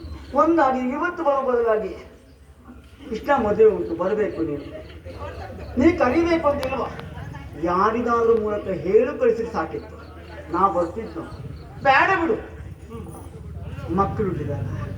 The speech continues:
ಒಂದು ನಾಮಕರಣಕ್ಕಾದ್ರೂ ಕರ್ದ್ಯಾ?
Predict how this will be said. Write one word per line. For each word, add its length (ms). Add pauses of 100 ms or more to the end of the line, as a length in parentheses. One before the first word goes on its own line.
(500)
ಒಂದು 220
ನಾಮಕರಣಕ್ಕಾದ್ರೂ 1120
ಕರ್ದ್ಯಾ? 460